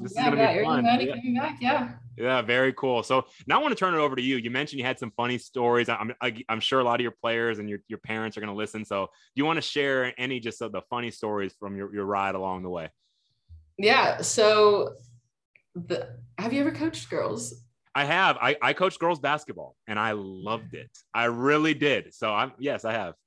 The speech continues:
Speaker 1: <laughs>
Speaker 2: Okay. So Coach Mo-, Coach Woodruff made this observation his first year doing this with me, which was last year. He was like, "Girls are just, no offense to little guys listening, girls are just so much more fun."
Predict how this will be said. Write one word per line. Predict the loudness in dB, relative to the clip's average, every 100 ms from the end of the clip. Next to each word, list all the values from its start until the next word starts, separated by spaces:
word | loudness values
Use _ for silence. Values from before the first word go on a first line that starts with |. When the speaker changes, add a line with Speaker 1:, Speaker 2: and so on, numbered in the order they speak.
| -20
Speaker 1:
<laughs> | -20 -20 -16
Speaker 2:
Okay. | -10 -4 -4
So | 0 2 6 6 4 -2 -14 -18 -20 _ _ _ _ _ -20 -20 -18 -4
Coach | 4 6 6
Mo-, | 4 2
Coach | 2 4
Woodruff | 6 6 6
made | 4 4
this | 2 2
observation | 0 0 -2 0 0 -2 -4 -4
his | -2 -2 -2
first | -8 -8 -8 -6
year | -6 -6 -6 -12 -12
doing | -4 -4 -4
this | -6
with | -8 -10
me, | -12 -12
which | -10
was | -4 0
last | 0 -2
year. | -6
He | -4
was | -2 0
like, | -2 -4 -10 _ _ _ _ _ _ _ _ _ -16 -8
"Girls | -4 -4 -2
are | -4
just, | -2 0 0 -2 -4 -4
no | -4
offense | 0 -2 4
to | 6
little | 8 8
guys | 6 6 4
listening, | 0 -2 -4
girls | -4 -2 -2
are |
just | 0 0 0 -2
so | -2
much | -2 -2 -2
more | -2 -2
fun." | -6 -6 -4 -2 -4 -10